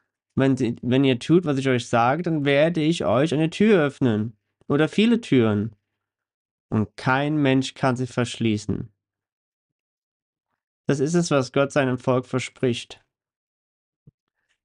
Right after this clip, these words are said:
Wenn sie tun, was er sagt und durch diese offene Tür gehen, wenn sie seine Botschaft vom Schlüssel Davids verkünden,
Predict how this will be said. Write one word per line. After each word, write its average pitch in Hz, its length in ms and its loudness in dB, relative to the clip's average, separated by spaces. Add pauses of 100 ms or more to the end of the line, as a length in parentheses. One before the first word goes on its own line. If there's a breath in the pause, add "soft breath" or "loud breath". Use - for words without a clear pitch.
Wenn 139 140 2
sie 135 120 2
tun, 185 220 4
was 151 160 2
er 120 100 2
sagt 113 580 -2
und 139 220 0
durch 160 200 6
diese 156 260 0
offene 151 420 2
Tür 202 320 0
gehen, 107 520 0 (500)
wenn 127 140 0
sie 170 140 2
seine 175 220 4
Botschaft 170 580 2
vom 131 160 0
Schlüssel 147 320 0
Davids 127 340 0
verkünden, 110 720 -2